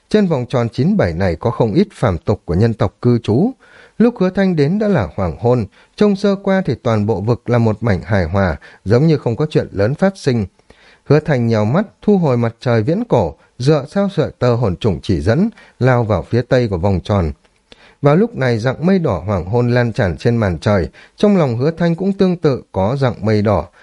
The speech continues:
với sát cơ mãnh liệt, xuyên thẳng qua, sau nửa canh giờ thân ảnh hắn đã xuất hiện trên mặt đất phía tây. Nơi này rất bao la, địa hình bình nguyên là chủ yếu, thoạt nhìn hơi trống trải, trong đó có tồn tại tới chín tiểu quốc của nhân tộc. Nói là tiểu quốc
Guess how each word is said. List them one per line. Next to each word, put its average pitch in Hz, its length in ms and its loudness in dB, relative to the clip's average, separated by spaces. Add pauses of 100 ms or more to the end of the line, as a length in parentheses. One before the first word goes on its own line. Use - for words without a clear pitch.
(180)
với 123 180 2
sát 175 280 -4
cơ 107 200 2
mãnh 143 260 0
liệt, 127 200 0 (260)
xuyên 151 300 0
thẳng 120 280 -4
qua, 117 280 0 (260)
sau 214 160 2
nửa 165 260 4
canh 185 180 0
giờ 101 320 0
thân 123 140 0
ảnh 90 180 -2
hắn 92 180 -2
đã 147 80 0
xuất 196 200 -2
hiện 135 240 2
trên 120 180 0
mặt 98 200 0
đất 180 260 0
phía 113 140 0
tây. 123 320 0 (560)
Nơi 190 160 4
này 113 200 -2
rất 147 260 -4
bao 113 220 0
la, 113 280 0 (280)
địa 151 180 4
hình 135 260 0
bình 135 220 2
nguyên 190 180 2
là 104 160 -2
chủ 92 240 -4
yếu, 147 340 0 (120)
thoạt 117 220 0
nhìn 101 220 0
hơi 120 240 2
trống 139 280 0
trải, 104 220 0 (400)
trong 135 220 0
đó 117 140 2
có 196 120 -2
tồn 107 320 0
tại 104 260 -2
tới 123 100 0
chín 151 340 0
tiểu 90 260 0
quốc 202 200 2
của 87 100 -2
nhân 113 200 0
tộc. - 300 -2 (500)
Nói 180 140 4
là 196 120 2
tiểu 104 320 -2
quốc 240 200 2